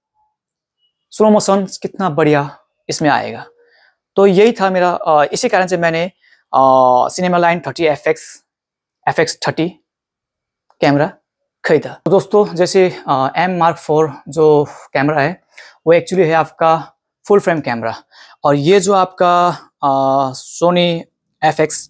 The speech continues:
थर्टी जो कैमरा है वो आपका Cinema Lines, अ, स-, अ, Cinema Lines एएफ़, एपीएस,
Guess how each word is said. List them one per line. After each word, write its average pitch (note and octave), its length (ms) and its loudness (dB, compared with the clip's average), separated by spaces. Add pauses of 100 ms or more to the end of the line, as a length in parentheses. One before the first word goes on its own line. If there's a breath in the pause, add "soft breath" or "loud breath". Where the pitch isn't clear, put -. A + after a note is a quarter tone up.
थर्टी E3+ 200 0
जो D#3 140 4
कैमरा D3+ 340 2
है D3 160 2 (440 loud breath)
वो E3+ 80 2
आपका E3 300 2
Cinema F#3+ 340 -2
Lines, F#3 360 0
अ, D#3+ 340 2
स-, - 320 -8
अ, D#3 180 4
Cinema F3+ 280 -2
Lines F3+ 320 0 (200)
एएफ़, F#3 240 6 (1080)
एपीएस, G3 600 0